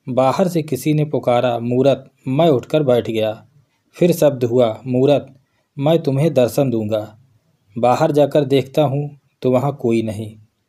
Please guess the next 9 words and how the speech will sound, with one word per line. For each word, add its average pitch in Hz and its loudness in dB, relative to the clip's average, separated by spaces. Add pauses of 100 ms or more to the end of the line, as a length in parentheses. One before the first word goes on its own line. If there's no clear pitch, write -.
(340)
मैं 147 0
भक्तमाल 147 0
में 147 -4 (220)
सुदामा 139 0
और 135 -4
सबरी 135 0
के 151 -4
चरित 143 -2
पढ़कर 127 -2